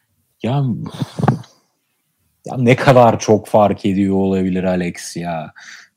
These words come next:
Bunu yapmana değecek kadar fark edebilir mi bu şey? Bu olamaz yani. Bu insanların dediğim gibi en ç-, çok şaşırdığım yönü çok zeki insanlar olmaları. Ama ya bu, bu zaafları bu mu acaba?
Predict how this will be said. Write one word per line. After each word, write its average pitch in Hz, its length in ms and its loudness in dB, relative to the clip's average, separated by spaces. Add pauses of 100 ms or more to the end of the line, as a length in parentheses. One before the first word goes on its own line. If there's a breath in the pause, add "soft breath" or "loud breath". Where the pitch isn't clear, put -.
(100)
Bunu 127 200 0
yapmana 135 680 0
değecek 101 640 0
kadar 107 420 -4
fark 101 340 -4
edebilir 95 480 -2
mi 90 200 -6
bu 80 220 -12
şey? - 320 -16 (920 loud breath)
Bu 135 220 -2
olamaz 104 540 -4
yani. 98 280 -8
Bu 110 140 -8
insanların 110 760 -8 (960)
dediğim 151 340 2
gibi 107 180 -2
en 147 200 2
ç-, - 580 -8
çok - 280 -8
şaşırdığım 104 720 -4
yönü 120 460 -2 (440)
çok 110 280 0
zeki 92 340 -2
insanlar 82 560 -10
olmaları. 80 520 -14 (520)
Ama 117 260 -4 (200)
ya - 260 -8
bu, 98 300 -8
bu 98 60 -8
zaafları 95 600 -4
bu 131 100 0
mu 104 160 0
acaba? - 280 -10